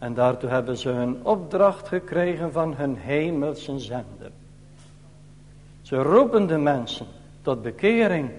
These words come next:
en tot het geloof. We hebben gezien, eh, dat de Joden deze roeping,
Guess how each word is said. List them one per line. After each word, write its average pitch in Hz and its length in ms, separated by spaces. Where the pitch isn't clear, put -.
en 139 160
tot 127 200
het - 160
geloof. 120 520
We 127 80
hebben 117 200
gezien, 135 640
eh, 127 200
dat 120 180
de 113 120
Joden 139 540
deze 127 320
roeping, 123 720